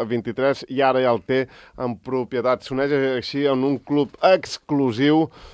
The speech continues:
amb dos altres restaurants, eh, només a Formentera, entre ells el Quimera de Nana Jiménez. Eh, en aquest cas, el Sol Post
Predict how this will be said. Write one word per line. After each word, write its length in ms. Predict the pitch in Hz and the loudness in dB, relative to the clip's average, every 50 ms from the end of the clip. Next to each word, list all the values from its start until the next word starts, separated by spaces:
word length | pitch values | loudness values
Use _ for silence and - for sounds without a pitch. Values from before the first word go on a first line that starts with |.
| - _ - | -20 _ -8
amb 680 | - 120 117 110 110 110 110 110 107 107 107 104 98 | -4 -2 -2 0 -2 -2 -4 -4 -4 -4 -6 -6 -4
dos 360 | 104 123 131 131 117 - - 135 | -4 -4 -4 -4 -6 -6 -4 -2
altres 340 | 131 131 117 - 123 120 110 | -2 -2 -2 -4 -8 -6 -6
restaurants, 840 | 117 110 - - - 123 120 117 117 120 123 120 - - - - | -6 -6 -8 -6 -6 -4 -2 -2 -2 -2 -4 -6 -8 -12 -8 -4
eh, 300 | 127 123 117 110 107 107 107 | -2 0 0 0 0 0 -2
només 380 | 110 107 107 110 117 110 107 | -2 -2 -2 -2 -2 0 -2
a 60 | 113 | -4
Formentera, 440 | - - 120 113 110 101 87 110 117 | -4 -6 -6 -6 -6 -4 -2 0 0
entre 280 | 117 107 - 101 107 107 | 0 -2 -4 -4 -4 -4
ells 380 | 113 117 - - - - - - - | -4 -4 -8 -10 -12 -12 -10 -8 -8
el 160 | 117 107 101 | -8 -8 -6
Quimera 440 | - 120 110 107 104 104 110 107 - - - - - _ _ | -6 -6 -4 -4 -2 -2 -2 -2 -4 -6 -16 -20 -20 _ _
de 180 | - 113 131 135 | -6 -2 -2 0
Nana 440 | 131 120 113 107 107 107 104 107 - - - 110 - - | 2 0 0 0 0 -2 -2 -4 -4 -6 -10 -10 -10 -8
Jiménez. 560 | - 120 113 110 110 110 113 117 127 135 131 - - _ - - - - - - _ - - | -6 -4 0 2 2 2 2 2 0 0 -2 -6 -16 _ -20 -20 -20 -20 -20 -20 _ -6 -4
Eh, 340 | 117 113 107 104 104 101 101 | 0 0 2 2 2 0 0
en 80 | 98 104 | 0 -2
aquest 240 | 104 95 110 101 - - | -2 -2 -2 -4 0 2
cas, 360 | 123 117 117 107 - - 135 131 | 4 4 4 2 0 -4 0 0
el 180 | 143 107 101 - | 2 0 0 -2
Sol 160 | - 123 113 98 - | -4 -4 -4 -4 0
Post 380 | 117 113 117 - - - - | 2 2 2 2 0 -4 -4